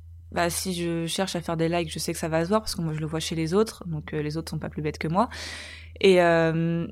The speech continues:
je, bah, les gens que s-, je suis et je vois qui font ce genre de choses pour avoir des likes et tout, ils, enfin, à mes yeux, ils perdent de, en crédibilité. Ils font des partenariats, bon, bah, c'est cool, mais j'irai jamais acheter, euh,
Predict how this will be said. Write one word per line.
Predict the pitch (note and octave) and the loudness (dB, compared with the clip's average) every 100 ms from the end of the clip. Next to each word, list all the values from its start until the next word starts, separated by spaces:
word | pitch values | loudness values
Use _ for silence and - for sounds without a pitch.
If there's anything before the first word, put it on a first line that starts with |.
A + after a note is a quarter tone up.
| - | -4
je, | E3+ D#3+ E3 D#3+ D#3+ D#3 D3+ D3+ | -4 -2 0 0 0 -2 -4 -4
bah, | E3 C#3+ - | -6 -6 -6
les | - D#3+ D#3 D#3+ | -6 -2 0 0
gens | F#3 | 0
que | F#3+ E3+ | 0 -2
s-, | - - | -4 -2
je | D#3+ | 0
suis | E3 - G#3+ G3+ | 0 2 2 2
et | D#3+ | 2
je | D#3 | 0
vois | D#3 G3 | 2 0
qui | F#3+ E3 | 0 -4
font | - E3+ | -6 -8
ce | - | -6
genre | D#3+ D#3+ | -4 -4
de | D#3 | -4
choses | D3+ F#3 F3+ | -6 -6 -6
pour | D#3 | -2
avoir | D#3 D#3 | -2 -2
des | D#3 D#3 | -2 0
likes | E3+ - | 0 -4
et | D#3+ | -6
tout, | A3 - | -6 -6
ils, | D#3+ D3+ | -6 -6
enfin, | - D3 - D3 - | -8 -6 -6 -6 -2
à | D#3 | -2
mes | D3+ F3+ | 0 2
yeux, | G#3+ | 2
ils | |
perdent | F3+ E3 | 2 0
de, | D#3 D3+ D3 D3+ | 0 0 0 -2
en | |
crédibilité. | D3+ E3+ D#3 D3+ E3 G3 A3+ - - - - | -2 -4 -4 -4 -4 2 2 2 -8 -8 -4
Ils | |
font | - | 0
des | E3+ E3+ | 0 4
partenariats, | D#3+ - E3 D#3 F3 G#3 | 4 4 2 2 6 6
bon, | F3+ D#3 | 6 0
bah, | D3 C#3+ - | -2 -2 -4
c'est | - D#3 | -4 -8
cool, | - A3 | -4 -4
mais | D#3+ D3+ | -4 -4
j'irai | D#3 D#3 D3+ | -4 -2 -2
jamais | D#3 E3+ | -2 -2
acheter, | E3 - G#3 G3+ | -4 2 4 4
euh, | D#3 D3+ D3 D3 | 2 -2 -2 -6